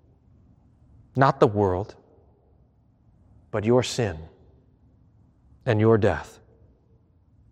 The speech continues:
So he rides on, rides on in majesty, in lowly pomp.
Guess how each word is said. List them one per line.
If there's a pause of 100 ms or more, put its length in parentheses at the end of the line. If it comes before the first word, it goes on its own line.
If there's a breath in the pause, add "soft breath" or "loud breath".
(760)
So
he
rides
on, (840 soft breath)
rides
on
in
majesty, (540 loud breath)
in
lowly
pomp.